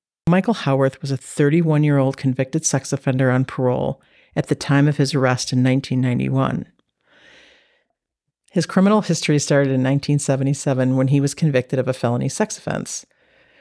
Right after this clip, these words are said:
We don't know the details from the court records of that case, but we can only assume that he committed rape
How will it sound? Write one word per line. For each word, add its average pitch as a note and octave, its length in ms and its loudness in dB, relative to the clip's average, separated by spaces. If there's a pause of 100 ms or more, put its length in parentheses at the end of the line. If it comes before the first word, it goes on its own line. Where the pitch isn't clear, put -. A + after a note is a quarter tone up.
(120)
We E3 80 2
don't F3 380 0
know D#3+ 160 4
the D3+ 100 2
details C#3 720 0
from C3+ 220 -2
the C#3 80 0
court - 280 -2
records C3 440 -2
of C3 100 -6
that - 220 -2
case, C#3 420 0
but D3 140 -4
we C#3+ 80 -2
can C#3+ 140 -2
only C#3+ 180 2
assume C3 280 0
that C3 80 0
he B2+ 120 -2
committed C3+ 420 -2
rape B2+ 320 0